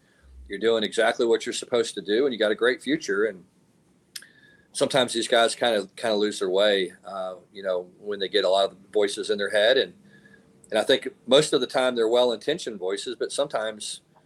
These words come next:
sometimes some of these folks have some skin in the game as well. And they're, they're, you know, they're not always worried about just the player's well-being. They're trying to figure out,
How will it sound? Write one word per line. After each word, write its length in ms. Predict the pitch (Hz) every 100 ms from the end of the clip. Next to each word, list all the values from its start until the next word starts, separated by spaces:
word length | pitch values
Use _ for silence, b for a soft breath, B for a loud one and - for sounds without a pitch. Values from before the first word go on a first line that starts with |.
| b b b _ _
sometimes 460 | - 127 123 113
some 160 | - 117
of 60 | 113
these 180 | 107
folks 420 | - 117 110 - -
have 140 | 117 113
some 120 | 113
skin 260 | - 117
in 80 | 107
the 60 | 101
game 260 | 104 101
as 100 | 90
well. 360 | 90 110 110 87
And 80 | 87
they're, 180 | 101 101 _
they're, 320 | 98 95 95 - _ b b b _
you 80 | 95
know, 220 | 95 92
they're 140 | 95 101
not 160 | 104
always 280 | 101 98 92
worried 220 | 104 107
about 240 | 95 98 98
just 160 | 98
the 80 | -
player's 340 | - 107 120 90
well-being. 460 | 87 87 87 92
They're 140 | 98 95
trying 240 | - 101
to 80 | 95
figure 260 | 98 90
out, 220 | 92 92